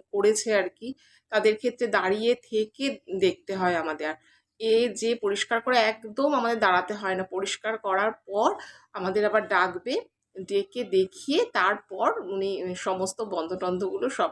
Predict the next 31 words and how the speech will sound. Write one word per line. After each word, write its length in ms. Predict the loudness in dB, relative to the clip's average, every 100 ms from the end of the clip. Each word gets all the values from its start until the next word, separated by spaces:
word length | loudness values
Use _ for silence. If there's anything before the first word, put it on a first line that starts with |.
| -4
ঠিকঠাক 400 | -20 -12 -12 -10
করে। 220 | -10 -10 -10 _ _ _ _
তাই 160 | 0 0
একে 240 | -2 -4
দিয়ে 260 | -2 -4 -2
ভীষণ 340 | -2 0 0
আমরা 260 | 0 2 0
স্যাটিসফাইড। 680 | 0 -2 -2 -4 -4 -4 -4
এরকম 440 | -2 0 0 -2 0
দেখবে, 300 | 0 0 0
এরকম, 460 | 0 0 -4 -4 -6 -14 -20 -6
আহ, 300 | -2 2 2 4
লোককে 400 | 2 0 -4 2
দেখবে 340 | 2 2 -2
দুটো, 280 | -4 0 2
আহ, 320 | 2 2 2 0
প-, 340 | 0 0 2
মানে, 280 | 0 0 0 0
আহ, 420 | 0 0 0 -2 -2
পয়সা 320 | 0 0 2
যদি 220 | 2 2 4
বেশিও 720 | 2 2 0 0 4 4 2 -6 -20 _ -4
দিই 180 | 0 2
না, 220 | 2 0
তাতেও 420 | 2 0 4 4
মন 260 | 6 4 2
স-, 140 | 0
মানে 380 | 2 2 2 0
ভালো 340 | 0 2 4
লাগে 300 | 4 2 0
যে 220 | 2 2